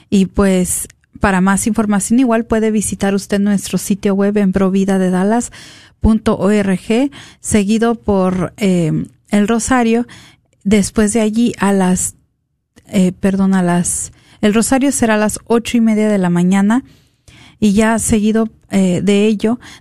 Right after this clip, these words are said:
después del rosario, vamos a rezar, eh, vamos a,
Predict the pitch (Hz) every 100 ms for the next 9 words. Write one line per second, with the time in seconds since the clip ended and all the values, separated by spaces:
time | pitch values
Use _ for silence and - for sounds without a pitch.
0 | - 196 - 208 226 214 202 - 214 208
1 | 226 247 - - _ _ 208 208 220 -
2 | - - 196 190 180 - - 202 208 214
3 | - - - 196 180 175 175 175 - -
4 | - _ _ _ _ _ - - 202 208
5 | 196